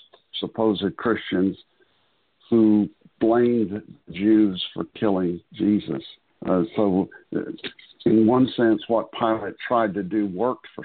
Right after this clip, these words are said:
some people. Uh, rather than it was the Roman government that killed Jesus, it was the Jews. And by my count, this is the third time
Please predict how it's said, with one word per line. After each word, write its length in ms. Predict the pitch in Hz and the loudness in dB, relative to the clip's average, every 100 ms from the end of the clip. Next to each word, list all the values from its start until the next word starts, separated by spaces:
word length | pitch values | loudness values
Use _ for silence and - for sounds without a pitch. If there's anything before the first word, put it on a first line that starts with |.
| - | -4
some 240 | 107 98 | -2 -2
people. 480 | - 87 - - - - - _ _ - | -4 -10 -8 -10 -12 -18 -20 _ _ -8
Uh, 360 | 85 85 82 90 - _ _ _ - | -2 -2 -2 -4 -8 _ _ _ -2
rather 280 | 113 107 | 0 2
than 240 | 87 107 98 | 2 2 2
it 140 | 95 | 0
was 80 | 87 | -4
the 80 | 92 | -2
Roman 460 | 92 107 98 90 | 0 2 2 0
government 560 | 82 135 170 117 90 82 _ _ - | 2 0 0 -2 -4 -8 _ _ -14
that 140 | 95 - - - | -14 -14 -12 -4
killed 300 | 107 92 80 | -4 -4 -6
Jesus, 400 | 82 82 76 - 95 | -8 -8 -10 -10 -10
it 180 | 87 | -8
was 160 | 90 85 - - _ _ _ _ | -8 -10 -12 -20 _ _ _ _
the 100 | - | -14
Jews. 600 | - 95 98 90 82 - - _ - - - - | -8 -2 0 0 -4 -8 -14 _ -20 -20 -10 -2
And 400 | 117 113 107 107 - 98 | 2 2 2 -2 -8 -2
by 180 | 113 | 0
my 240 | 110 139 160 - | 2 0 -2 -4
count, 340 | 123 107 107 - - | -8 -6 -8 -10 -10
this 140 | 120 - | -10 -8
is 80 | 107 104 | -10 -8
the 100 | 92 - | -8 -2
third 400 | 147 147 147 139 - - | 2 4 2 0 -8 -2
time 580 | 160 170 110 85 82 | 2 4 4 -2 -6